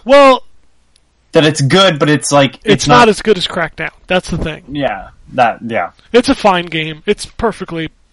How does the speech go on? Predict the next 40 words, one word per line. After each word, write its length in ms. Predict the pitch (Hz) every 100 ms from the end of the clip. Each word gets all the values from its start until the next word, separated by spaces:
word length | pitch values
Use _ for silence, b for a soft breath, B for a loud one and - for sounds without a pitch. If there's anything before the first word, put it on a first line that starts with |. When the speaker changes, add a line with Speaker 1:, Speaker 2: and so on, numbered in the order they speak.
| _ _ _
Speaker 1:
perfectly 400 | - 185 - - 180
fine. 280 | 185 - _ _ _ _ _ _ _ _ _ _ - B B B B B B B
Um, 960 | 170 175 175 175 175 170 170 160 165 165 _ _ _ _ _ - - - - _ _ B B B B B B -
did 60 |
y'all 100 | 220
hear 120 | 233 269
that 140 | 226
news 180 | 226 226
about 180 | 226 208
The 60 |
Division 420 | 175 170 196 175
two? 340 | 170 214 220 226
This 120 | 196 185
will 80 |
kinda 180 | 185 190
roll 260 | 175 180 170
into 220 | 165 175
another 260 | 156 156 156
news 220 | 160 160
story 400 | - 160 160 160 - -
this 200 | 165 -
week, 240 | 156 - -
but, 240 | 165 -
uh, 300 | 165 156 156 - _ _ _ _ _ _ _ _
Division 340 | 175 208 226 208
two 220 | 233 214
has 180 | 190 160
a 60 |
huge 400 | - 220 240 -
day 180 | 196 208
one 220 | 196 190
patch, 520 | - 196 156 - - 180
and 100 | 180
if 100 | -
you're 100 | 185
on 80 | 175
the 60 |
P 160 | - 214
S 140 | 190
four, 500 | - 247 247 190 180